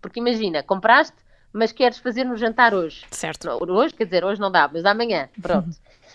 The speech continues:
Speaker 1: Então, se juntares num saco, ah, opaco, ah, ou num, um bocado de jornal,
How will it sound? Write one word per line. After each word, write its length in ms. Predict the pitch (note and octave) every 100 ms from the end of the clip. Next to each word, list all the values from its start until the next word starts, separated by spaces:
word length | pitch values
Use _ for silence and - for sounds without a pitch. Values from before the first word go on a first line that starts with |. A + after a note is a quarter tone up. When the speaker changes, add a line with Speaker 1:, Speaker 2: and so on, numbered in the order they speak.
| -
Speaker 1:
Então, 440 | A3 A#3 F#3 D3 -
se 240 | - C#4+
juntares 500 | E4 F#4 B3 D#3 D#3+
num 140 | G3+ G3+
saco, 680 | - G#3 D#3+ - D3+ - -
ah, 400 | D#3+ D#3 D3+ D3
opaco, 560 | - - G#3 - - A3 _ _ _ -
ah, 480 | F3+ E3 D#3+ D#3 -
ou 280 | G3 G3 F3
num, 380 | D#3+ D#3 D#3 D#3
um 40 |
bocado 280 | D#3+ G3 F3+
de 60 |
jornal, 400 | E3+ E3+ C#3+ B2+